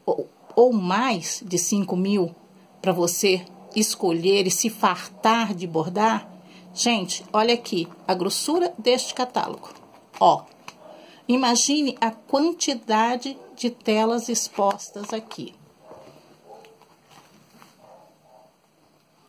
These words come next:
Olhe as belezuras que existe aqui dentro.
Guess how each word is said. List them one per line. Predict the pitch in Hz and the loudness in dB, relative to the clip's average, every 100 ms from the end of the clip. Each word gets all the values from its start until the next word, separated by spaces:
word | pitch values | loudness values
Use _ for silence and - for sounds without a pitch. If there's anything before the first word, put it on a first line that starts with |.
| - | 2
Olhe | 220 233 269 277 | 6 6 6 -2
as | 247 240 | 0 0
belezuras | 220 220 240 220 208 240 269 277 254 | 2 2 4 2 2 -2 -2 -2 -4
que | - | -2
existe | 247 220 226 220 - | -2 -2 -2 -2 -4
aqui | 220 247 | -6 -6
dentro. | 180 - - - - | -6 -8 -10 -14 -18